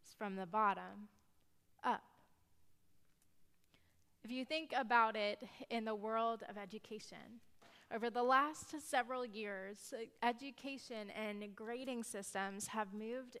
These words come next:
into a, something that they call mastery, mastery-based learning. It's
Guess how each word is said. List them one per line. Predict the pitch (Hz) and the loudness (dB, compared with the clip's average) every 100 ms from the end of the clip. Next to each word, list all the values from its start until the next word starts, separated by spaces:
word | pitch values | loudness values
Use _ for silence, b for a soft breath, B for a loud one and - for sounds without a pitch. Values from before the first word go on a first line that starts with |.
| - | -10
into | 214 226 - 233 226 220 220 b b b b b - | -10 -10 -8 -6 -4 -6 -12 b b b b b -2
a, | 214 202 196 190 - - - - | 0 2 0 -2 -6 -14 -20 -14
something | - 247 247 240 | -8 -6 -6 -4
that | 226 202 | -4 -4
they | 220 - | -8 -8
call | - 208 202 | -2 0 0
mastery, | 196 196 214 214 - 254 240 240 247 - - | 0 0 0 -4 -12 -10 -6 -6 -8 -10 -10
mastery-based | 226 220 226 - - 226 214 190 202 190 202 - - - b b | 2 2 2 -6 -10 -8 -8 -6 -6 -6 -8 -14 -18 -20 b b
learning. | 208 214 185 57 233 233 b b b b b b b - | -8 -6 -6 -12 -16 -18 b b b b b b b 8
It's | 233 233 | 8 8